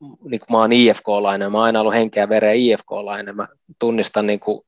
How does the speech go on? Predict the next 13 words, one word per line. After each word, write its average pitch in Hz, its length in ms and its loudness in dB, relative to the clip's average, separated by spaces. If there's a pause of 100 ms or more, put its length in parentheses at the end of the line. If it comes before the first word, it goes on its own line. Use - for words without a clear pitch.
(100)
I 117 220 4
F - 60 -6
K:ta 101 400 -4
ja 101 180 0 (360)
I 110 100 2
F - 60 -12
K-historiaa 107 840 -2
ja, 104 140 -2 (320)
tai 110 140 0
suomalainen, 104 680 2
se 113 140 -8
sisukkuus, 104 720 -4
ja, 104 140 0